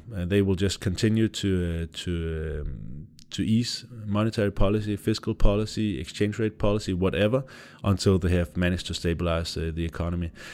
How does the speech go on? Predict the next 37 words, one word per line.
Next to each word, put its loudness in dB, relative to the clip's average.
And 4
I 8
think 8
there 12
are 12
some 6
signs 2
that 0
they 4
are 2
succeeding, -2
especially -2
from, -2
from -2
the 0
housing 0
market. 0
If -12
you -2
look 0
at -2
the -4
housing 0
market 0
statistics, -2
then -2
you -2
can -6
see -4
now 2
that -2
the -6
prices 2
in -4
the -2
big 4
cities -2